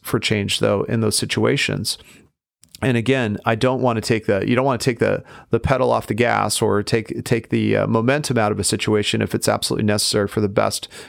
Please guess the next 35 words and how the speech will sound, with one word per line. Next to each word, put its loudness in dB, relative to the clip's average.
experiences, 0
even 2
if -2
it's -2
a 0
holiday 0
season. -2
But 0
you -2
gotta 2
really 2
make 0
sure 0
that -4
you 2
have 2
the -2
strong 0
sponsorship -2
and 0
the 0
support 0
necessary 0
through 0
organizations 0
to -4
support 0
it. -8
And 0
it -2
has 0
to -2
be 2
well 2
done 0